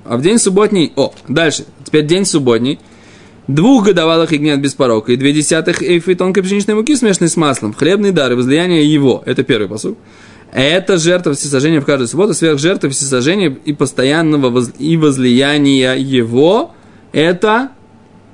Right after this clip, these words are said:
закончилось два пасука про шаббат. Теперь дальше.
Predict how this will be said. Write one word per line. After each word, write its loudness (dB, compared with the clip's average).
закончилось 0
два -2
пасука -2
про -2
шаббат. -4
Теперь -2
дальше. -2